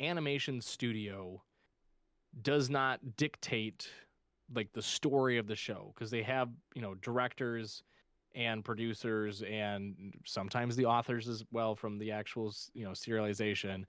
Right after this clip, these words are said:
that are in, that are, that are the ones that are sort of driving the storyline and s-, saying exactly how they want the manga to be adapted into an anime. And then the studios are just animating, right?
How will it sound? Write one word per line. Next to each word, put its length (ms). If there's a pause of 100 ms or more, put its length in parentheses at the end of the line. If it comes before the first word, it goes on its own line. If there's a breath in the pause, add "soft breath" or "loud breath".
(520 loud breath)
that 160
are 120
in, 360
that 180
are, 100 (140)
that 260 (140)
are 120
the 100
ones 500
that 180
are 240
sort 220
of 100
driving 720
the 100
storyline 960
and 220
s-, 320 (140)
saying 440
exactly 420
how 260
they 120
want 320 (140)
the 400 (720)
manga 400
to 100
be 100
adapted 460
into 180
an 60
anime. 400 (340 loud breath)
And 100
then 80
the 80
studios 320
are 80
just 140
animating, 540 (640 soft breath)
right? 260